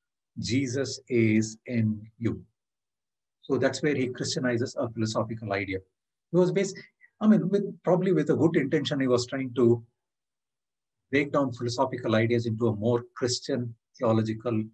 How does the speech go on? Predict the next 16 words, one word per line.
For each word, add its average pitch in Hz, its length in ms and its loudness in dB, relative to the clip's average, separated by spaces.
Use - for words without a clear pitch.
language. 98 540 -4
But 117 140 2
we 180 360 0
as 139 180 -2
Christian 135 440 -8
theologians 123 540 -2
and 107 140 -2
students 117 580 0
at 117 140 0
this 175 320 2
point 131 280 -4
in 117 180 0
time 123 260 -2
in 110 120 0
Christian 117 440 -8
history 101 460 -10